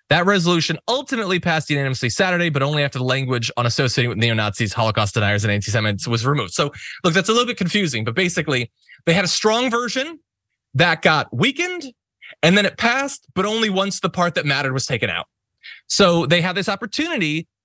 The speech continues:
to tell the country, or at least their state, "We don't look ho-,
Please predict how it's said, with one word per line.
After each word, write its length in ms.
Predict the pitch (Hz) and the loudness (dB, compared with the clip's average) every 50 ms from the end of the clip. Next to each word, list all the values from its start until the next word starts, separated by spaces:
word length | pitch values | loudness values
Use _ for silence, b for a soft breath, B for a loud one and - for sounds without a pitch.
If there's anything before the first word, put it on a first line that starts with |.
| _ - | _ -8
to 60 | 160 | -6
tell 320 | - - 196 165 170 180 160 | -2 0 0 2 2 2 0
the 100 | 151 135 | -2 -2
country, 480 | - - 208 226 226 - - 240 240 | 0 0 0 2 2 0 -2 -2 -2
or 100 | 220 185 | -2 -2
at 80 | 147 147 | -4 -4
least 220 | 196 240 247 - | -4 -6 -4 -2
their 100 | - 220 - | -2 -2 -2
state, 460 | - - - 131 123 120 113 - _ _ _ _ _ _ - | -4 -2 0 0 2 2 -2 -4 _ _ _ _ _ _ -2
"We 160 | 135 131 147 | 2 2 4
don't 160 | 165 202 214 | 4 4 2
look 160 | 220 220 202 | 2 0 0
ho-, 180 | - 180 - 120 | 0 0 -2 0